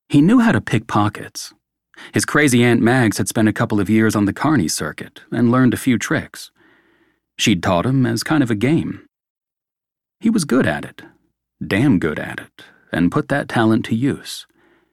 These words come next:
The right and wrong his mom had so carefully taught him didn't mean much either when she was puking in the bathroom after her chemo,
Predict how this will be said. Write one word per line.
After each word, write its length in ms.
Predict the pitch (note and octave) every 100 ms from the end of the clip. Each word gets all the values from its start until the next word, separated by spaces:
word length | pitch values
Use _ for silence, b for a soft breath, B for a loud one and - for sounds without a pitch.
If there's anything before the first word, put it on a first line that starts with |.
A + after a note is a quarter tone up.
| _ _ _ _ _
The 100 | F#2
right 280 | G2+ B2 C3
and 140 | G#2+
wrong 280 | A2+ B2+ A2+
his 140 | G#2
mom 320 | G#2 A2 A#2 G2+
had 140 | G2
so 200 | - -
carefully 480 | - B2 A2+ F#2 F2
taught 260 | - B2+
him 140 | G#2+ F#2+
didn't 280 | A2+ A2+ A2
mean 200 | A#2 F2+
much 280 | D#2+ E2
either 340 | C#3+ A#2+ F2+ A#2+
when 160 | G2+
she 160 | F2+ A#2
was 160 | F#2 -
puking 360 | - A#2+ F#2+
in 100 | E2+
the 80 | D#2+
bathroom 580 | F#2+ A2+ A#2 - F2 F#2+
after 220 | F2+ F#2
her 160 | F2+ E2
chemo, 580 | - C3+ F2+ D#2+ B2+